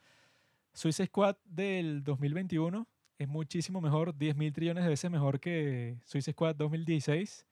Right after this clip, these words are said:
Y que si tienen chance, véanla en el cine, porque con toda esa cuestión del covid, bueno, se fue a la mierda todas las grandes ganancias que pudieron tener y ya saben,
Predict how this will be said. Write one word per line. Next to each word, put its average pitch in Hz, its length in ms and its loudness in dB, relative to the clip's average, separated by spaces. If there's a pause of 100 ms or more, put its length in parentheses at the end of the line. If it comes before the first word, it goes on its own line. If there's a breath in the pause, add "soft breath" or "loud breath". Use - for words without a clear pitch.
(880 soft breath)
Y 151 40 4
que 147 100 4
si 151 100 2
tienen 151 240 2
chance, 175 320 2
véanla 185 600 2
en 165 160 0
el 151 100 0
cine, 180 340 0
porque 151 220 0
con 139 240 -2
toda 139 140 0
esa 151 120 -4
cuestión 139 360 2
del 156 160 -2
covid, 151 320 2
bueno, 135 320 2 (120)
se - 160 -2
fue 139 200 2
a - 20 4
la 151 100 2
mierda 160 320 2
todas 156 220 2
las 160 140 0
grandes 151 580 2
ganancias 139 380 0
que 175 100 -2
pudieron 151 320 4
tener 165 320 0
y 123 380 0
ya 131 100 -2
saben, - 300 -6